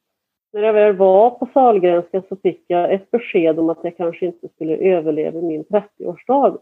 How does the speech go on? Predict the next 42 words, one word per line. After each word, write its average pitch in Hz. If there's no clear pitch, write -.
om 170
jag 185
inte 185
började 165
ta 175
hand 156
om 156
min 160
kropp 160
och 165
mina 160
lungor. 202
Så 185
det 175
här 180
med 170
att 165
jag 190
rökte, 208
det 175
var 156
bara -
att -
sluta 165
med, 185
liksom. -
Så 196
jag 190
körde 214
den 233
här 226
behandlingen 214
i 220
cirka 202
ett 196
år 190
innan 196
jag 180
till 185
slut 165
gav 160
upp. -